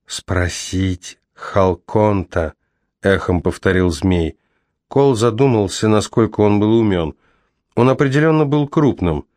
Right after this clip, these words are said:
На самом деле что-то ему подсказывало, что элементаль стал больше, чем был ещё пару секунд назад. «Э, кто-то не так давно проник сюда и освободил одного из вас»,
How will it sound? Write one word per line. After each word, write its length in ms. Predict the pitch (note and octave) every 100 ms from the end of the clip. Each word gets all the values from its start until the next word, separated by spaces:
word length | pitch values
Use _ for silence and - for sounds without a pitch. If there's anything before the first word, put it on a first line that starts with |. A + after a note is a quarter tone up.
| _ _ _ _ _ -
На 160 | G#2
самом 380 | G2 B2 C3+ C#3+
деле 260 | B2+ D3 C3+
что-то 380 | - C#3+ - B2+
ему 380 | B2 B2 C3
подсказывало, 920 | - - A2+ - - E3+ B2+ A#2 G#2+ G2
что 340 | - G2+ G2+
элементаль 580 | G2+ A2 A2+ A2 C#3+ C3
стал 380 | - - B2+ A#2
больше, 720 | G2+ A2+ F#3+ E3+ - G2 E2 - _ _ _
чем 360 | - - D3 C3+
был 160 | C3+ C3
ещё 420 | B2+ B2+ - C3+
пару 280 | - C3 A#2+
секунд 480 | C3 - C#3 A2
назад. 480 | B2 C3+ G2 D#2+ - _ _ _ _ _ _ _ _ _ _ -
«Э, 200 | F2+ F2+
кто-то 440 | - B2+ B2+ C3
не 120 | B2+
так 260 | A#2+ B2+ A#2
давно 340 | B2 A#2+ C3
проник 380 | B2 B2 B2 B2+
сюда 340 | - A#2 B2 A#2+
и 60 |
освободил 680 | A#2 - A#2 A#2 A#2 C#3+ C3
одного 480 | F#2 G2 G2 F#2+ F#2
из 100 | E2+
вас», 380 | F#2+ F#2 E2